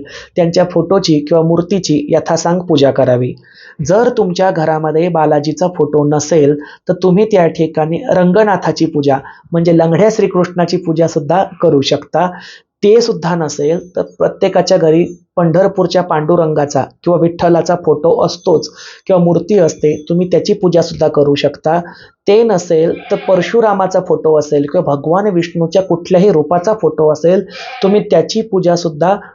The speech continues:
करू शकता. आणि आणखीन तुम्हाला एक त्यातलं गुप्त रहस्य सांगतो, जर तुमच्याकडे भगवान विष्णूच्या कुठल्याच रूपाचा फोटो किंवा मूर्ती नसेल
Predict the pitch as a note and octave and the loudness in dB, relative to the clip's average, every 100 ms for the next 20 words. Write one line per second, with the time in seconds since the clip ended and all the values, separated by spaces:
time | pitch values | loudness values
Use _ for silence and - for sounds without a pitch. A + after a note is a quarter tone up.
0 | _ E3+ D3 D3 D3+ - D#3+ F3+ - - | _ 0 2 0 -2 -2 -4 -4 -10 -20
1 | - - - E3 F3 F3 F3+ F#3 F#3 A3 | -20 -10 -2 0 0 -2 -2 0 0 0
2 | G#3 G3 F3+ F3+ F3 E3+ E3 E3+ E3+ E3+ | 2 2 2 2 0 -2 -4 -2 -2 -2
3 | E3+ F3 E3 E3+ F3+ F3 D3 C3+ D3 D3+ | 0 0 2 0 0 0 -2 -4 0 0
4 | D#3 - _ D#3 F3+ G#3+ G#3 F#3 F3+ E3+ | -2 -10 _ -2 0 2 0 -2 -2 -2
5 | F3 E3+ E3 D#3 E3 D#3+ D#3 D3+ E3 E3+ | -2 -2 -2 0 -2 0 -4 -2 -2 -2
6 | F3 E3+ - E3+ F3 G3+ F#3 F3 E3+ E3 | 0 -2 -2 0 2 2 0 0 0 0
7 | E3 E3 D3 F3 F3 E3+ D#3+ D#3 - F3 | -2 0 2 0 2 0 2 0 0 0
8 | D#3 D3 F3+ F#3 G3+ | 0 0 2 2 2